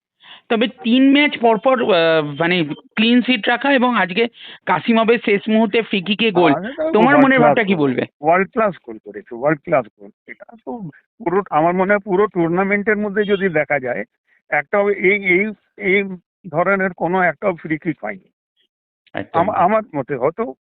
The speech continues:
Speaker 2: হতেও পারে, কিন্তু আমার মনে হয় এটা ওয়ার্ল্ড ক্লাস, মানে যেরকম মেসি বা রোনাল্ডো যেরকম হয় ওইরকম ভাবে গোল করেছে। তার লাক আছে, হয়ে গেছে, অনেক মেরেছে পুরো সিজনে, তেরোটা ম্যাচের মধ্যে অনেক জায়গা ফ্রি কিক করে, ফ্রি কিক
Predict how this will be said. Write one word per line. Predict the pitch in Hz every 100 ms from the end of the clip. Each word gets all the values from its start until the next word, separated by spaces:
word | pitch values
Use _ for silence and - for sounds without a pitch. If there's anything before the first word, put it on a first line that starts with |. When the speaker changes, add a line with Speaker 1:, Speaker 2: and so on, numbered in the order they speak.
| _
Speaker 2:
হতেও | 139 175 240
পারে, | 196 143 165
কিন্তু | 185 180 185 190 - _ _ -
আমার | 139 196
মনে | 196 208
হয় | 226
এটা | 240 202
ওয়ার্ল্ড | 156 165 151
ক্লাস, | 160 131 -
মানে | 156 156
যেরকম | 160 170 170
মেসি | 165 160 - 175
বা | 160 165 160
রোনাল্ডো | 151 151 160 156 185
যেরকম | 151 160 156 147
হয় | 123 117 - _ - _ _ -
ওইরকম | 156 226 226
ভাবে | 180 139
গোল | 120 120 120
করেছে। | 113 104 - _ _ _ _ _ -
তার | - 254
লাক | 262 240
আছে, | 220 -
হয়ে | 156 156 185
গেছে, | 160 135
অনেক | - 143 156 180 -
মেরেছে | 160 143 139 - 156 -
পুরো | - 156
সিজনে, | 160 147 147 156
তেরোটা | 151 147 151 170
ম্যাচের | 156 147 170
মধ্যে | 156 151 147 160 - _ _ _
অনেক | 165 185 180
জায়গা | 175 160
ফ্রি | 160 131
কিক | 147 135
করে, | - 127 -
ফ্রি | _ _ 147 127
কিক | 160